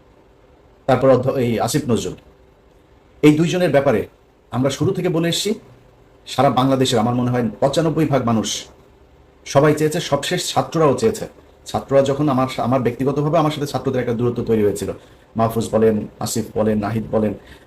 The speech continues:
আহ, হাসনাত, সার্জিস, সবার সাথে একটা দূরত্ব তৈরি হয়েছিল। সেই দূরত্বটা এখন নাই। কিন্তু সেই দূরত্ব কেন তৈরি হয়েছিল? এই আসিফ নজরুলকে কেন্দ্র করে। এই আসিফ নজরুল আসিফকে প্রথম আলোতে নিয়ে গিয়েছে, প্রথমা প্রকাশনাতে তার বই প্রকাশ করেছে।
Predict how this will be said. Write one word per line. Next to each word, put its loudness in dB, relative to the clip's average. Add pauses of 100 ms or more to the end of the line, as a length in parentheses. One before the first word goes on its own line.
আহ, -2 (500)
হাসনাত, -4
সার্জিস, -4 (840)
সবার 2
সাথে 0
একটা 0
দূরত্ব -2 (180)
তৈরি 0
হয়েছিল। -4 (320)
সেই 0
দূরত্বটা 2
এখন 2
নাই। -2
কিন্তু -2 (240)
সেই -4
দূরত্ব 2
কেন -2
তৈরি 0
হয়েছিল? -2 (260)
এই 2
আসিফ 0
নজরুলকে -2
কেন্দ্র -2
করে। -4 (760)
এই 6
আসিফ 2
নজরুল 0 (300)
আসিফকে -2 (140)
প্রথম 0
আলোতে 2
নিয়ে 2
গিয়েছে, -2 (180)
প্রথমা 0
প্রকাশনাতে -2
তার -2
বই 2 (120)
প্রকাশ -4
করেছে। -4